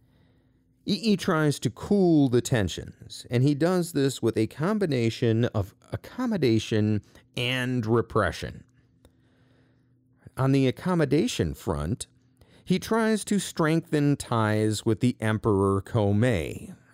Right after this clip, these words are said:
That's the current emperor. In January eighteen fifty-eight,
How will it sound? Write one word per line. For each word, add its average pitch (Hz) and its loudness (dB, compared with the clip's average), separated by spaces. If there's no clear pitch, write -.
That's - -20
the 80 -10
current 73 -6
emperor. 76 -4
In 127 2
January 120 4
eighteen 110 2
fifty-eight, 110 0